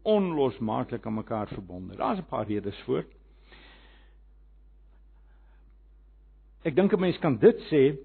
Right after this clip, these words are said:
toegewyde, doelgerigte, inspannende disippelskap en heiligmaking is deel van die reddingsproses. Is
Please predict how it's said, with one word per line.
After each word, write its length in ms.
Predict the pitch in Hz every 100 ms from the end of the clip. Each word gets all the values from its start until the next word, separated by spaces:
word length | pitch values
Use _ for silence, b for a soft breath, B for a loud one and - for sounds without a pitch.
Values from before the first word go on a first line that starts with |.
| - b b b -
toegewyde, 840 | - 262 254 185 175 151 139 117 101
doelgerigte, 840 | 254 254 170 160 139 - - 147
inspannende 840 | 185 - - - 285 311 285 254
disippelskap 800 | 185 208 - 226 226 - - 185 180
en 100 | 131
heiligmaking 1000 | 139 175 156 - 127 147 135 147 135 123 B B B
is 140 | 202 123 120
deel 600 | 120 214 277 277 254 226
van 260 | 147 185 175
die 140 | 156
reddingsproses. 840 | 151 147 143 143 - 120 - 92 - - - - - - - - - - - -
Is 160 | -